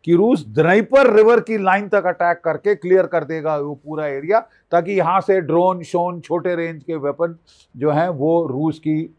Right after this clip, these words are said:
सिटीज को ना हिट कर सके। अपनी सिक्योरिटी के लिए वो ये जोन क्लियर करना चाहता है। अ,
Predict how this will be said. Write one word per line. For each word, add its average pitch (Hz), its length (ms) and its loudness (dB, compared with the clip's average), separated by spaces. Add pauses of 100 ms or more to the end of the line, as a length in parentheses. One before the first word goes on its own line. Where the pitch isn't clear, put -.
सिटीज 147 360 -4
को 170 260 -4
ना 147 220 2
हिट 117 220 -6
कर 113 140 -10
सके। 98 340 -16 (320)
अपनी 151 260 -2
सिक्योरिटी 185 500 2
के 160 160 0
लिए 156 160 2
वो 151 220 0
ये 143 220 4
जोन 131 340 0
क्लियर 131 320 -2
करना 123 340 -4
चाहता 107 480 -2
है। - 120 -20 (800)
अ, 135 420 4